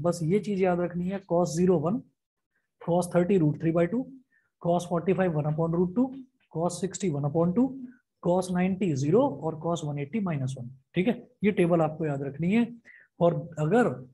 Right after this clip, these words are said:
आपका वाइवा जब होता है, वाइवा जहाँ तक क्या होता है, ninth class से वाइवा start हो जाता है,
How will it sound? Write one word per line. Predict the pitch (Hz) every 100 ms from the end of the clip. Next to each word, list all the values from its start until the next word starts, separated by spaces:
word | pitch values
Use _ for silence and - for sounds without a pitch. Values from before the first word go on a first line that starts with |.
| _ _ 160
आपका | 170 185
वाइवा | 170 151 185 214
जब | 214
होता | 175 170 180
है, | 165 196 - _ _ 139
वाइवा | 147 175
जहाँ | 185 160 165
तक | 175
क्या | 190
होता | 156 156 160
है, |
ninth | 147 151 156
class | 151 147
से | 160
वाइवा | 151 156
start | 151 151 135
हो | 135
जाता | 135 131
है, | 185